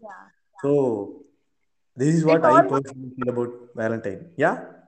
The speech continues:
Speaker 1: It all looks like childish, yaar. It's like
Speaker 2: Yeah.
Speaker 1: you give chocolate and you give hug, kisses. What is this? This is
Speaker 2: It's like one day you have to give chocolate and then one day you have to give, uh,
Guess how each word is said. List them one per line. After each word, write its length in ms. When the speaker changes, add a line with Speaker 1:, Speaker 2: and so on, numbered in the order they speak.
Speaker 1:
It 180
all 340
looks 320
like 300
childish, 720
yaar. 440
It's 260
like 180
Speaker 2:
Yeah. 280
Speaker 1:
you 200
give 320
chocolate 680
and 140
you 180
give 180
hug, 380
kisses. 240
What 340
is 180
this? 240
This 140
is 160
Speaker 2:
It's 120
like 100
one 200
day 140
you 120
have 240
to 60
give 200
chocolate 380
and 180
then 140
one 160
day 80
you 120
have 200
to 60
give, 240
uh, 300